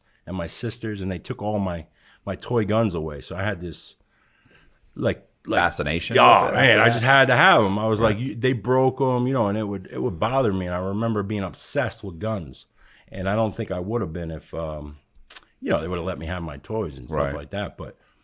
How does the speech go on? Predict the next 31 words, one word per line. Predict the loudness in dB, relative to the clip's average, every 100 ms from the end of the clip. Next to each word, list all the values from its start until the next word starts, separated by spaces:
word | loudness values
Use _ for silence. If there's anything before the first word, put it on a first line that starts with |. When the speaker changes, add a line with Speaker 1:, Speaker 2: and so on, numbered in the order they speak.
| _ _
Speaker 1:
yeah, | -4 -2
they | 0 0
took | -2 0
that | 2
away | 4 4 2
from | 0 -2
me, | 0
and | 0
I | 0
remember, | 0 -2 -2 -2
like, | -4 -8 _ -20 -20 _
you | -6
know, | -6
getting | -4 -4 -4
that | -4
shotgun. | -2 -2 -2 -2 -4
I | -4
was | -8
like, | -8
"I | -6
want | -6 -6
this," | -4 -6 -6 -12
you | -12 -8
know, | -6
and | -6
my | -8
<laughs> | -8 -8
dad | -8
was | -10
like, | -16 -10
"Nah, | -8